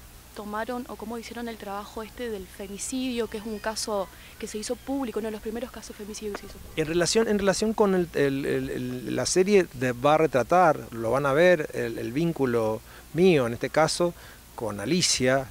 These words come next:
Speaker 2: que hace Carla Quevedo, eh, que también tuvimos que trabajar mucho con Carla,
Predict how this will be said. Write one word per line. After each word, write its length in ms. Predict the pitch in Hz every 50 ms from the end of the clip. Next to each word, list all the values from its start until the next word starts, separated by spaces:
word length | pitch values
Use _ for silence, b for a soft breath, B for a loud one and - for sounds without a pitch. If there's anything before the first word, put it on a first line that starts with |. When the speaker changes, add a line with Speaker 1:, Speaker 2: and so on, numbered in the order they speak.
| - - - - - -
Speaker 2:
que 260 | - 113 110 104 104
hace 480 | 117 110 - - 120 113 113 107 110 110
Carla 260 | - 123 120 123 123 113
Quevedo, 460 | - 123 127 135 127 110 120 131 143 B B B B B B B B B - - - 127
eh, 320 | 120 110 107 104 101 98
que 80 | - 110
también 360 | - 95 90 95 117 120 110
tuvimos 380 | - - 101 101 107 113 107 92
que 140 | - 110 104
trabajar 400 | - 101 101 104 - 131 123 110
mucho 320 | 117 123 123 - 120 107
con 120 | 104 104
Carla, 360 | 101 127 120 117 127 143 147